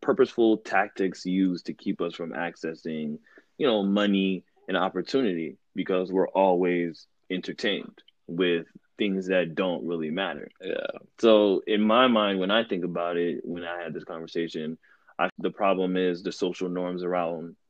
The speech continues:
Speaker 1: uh, the social, the problem is the social norms around money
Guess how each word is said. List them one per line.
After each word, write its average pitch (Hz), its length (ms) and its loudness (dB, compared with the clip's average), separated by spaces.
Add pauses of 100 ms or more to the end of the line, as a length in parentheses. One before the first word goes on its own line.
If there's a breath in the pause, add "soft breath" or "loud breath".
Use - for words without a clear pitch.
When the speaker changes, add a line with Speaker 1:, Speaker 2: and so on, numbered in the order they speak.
(320)
Speaker 1:
uh, 95 340 -2
the 104 140 -2
social, 113 560 6
the 92 140 0
problem 113 380 4
is 98 240 0
the 90 120 -4
social 101 440 0
norms 92 380 -2
around 87 380 -4
money 117 480 0